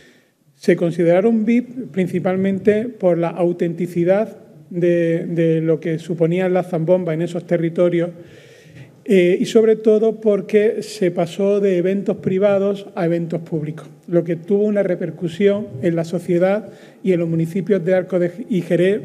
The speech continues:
de una importancia, eh, general. Sí es verdad que ahora mismo las zambombas principalmente de Jerez y Arcos se han convertido también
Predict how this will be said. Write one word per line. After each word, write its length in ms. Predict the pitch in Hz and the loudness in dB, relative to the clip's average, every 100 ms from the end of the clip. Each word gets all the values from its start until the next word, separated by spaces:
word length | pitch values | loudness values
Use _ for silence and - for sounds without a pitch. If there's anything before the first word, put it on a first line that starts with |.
| - - - | -10 -18 -8
de 160 | 156 | 0
una 100 | 175 | 0
importancia, 720 | 180 175 165 180 180 185 190 196 - - _ - | 2 -2 -2 -2 0 2 0 0 -14 -20 _ -2
eh, 680 | 175 170 156 156 151 147 147 | 2 4 4 0 0 -2 -2
general. 560 | 147 170 151 165 156 147 - - - _ _ _ | -2 0 0 0 0 -4 -12 -20 -20 _ _ _
Sí 160 | _ 214 | _ 4
es 100 | 170 | 4
verdad 480 | 196 196 220 262 220 | 2 4 2 2 -4
que 220 | 180 170 | 0 2
ahora 180 | 170 180 | 2 0
mismo 380 | 180 180 202 | -2 -2 -2
las 160 | 196 185 | -2 -2
zambombas 480 | 175 165 175 180 180 | -2 0 0 0 -2
principalmente 720 | 202 165 175 175 180 175 180 | -4 -4 -2 -2 -2 0 0
de 100 | 170 | 0
Jerez 480 | 170 175 180 180 180 | 0 0 2 0 -2
y 180 | 180 | 2
Arcos 320 | 180 185 214 190 | 2 2 -2 -2
se 60 | |
han 80 | 175 | -2
convertido 440 | 175 175 165 185 | -2 -2 -2 0
también 540 | 175 170 170 180 196 | 0 -2 -2 -2 -2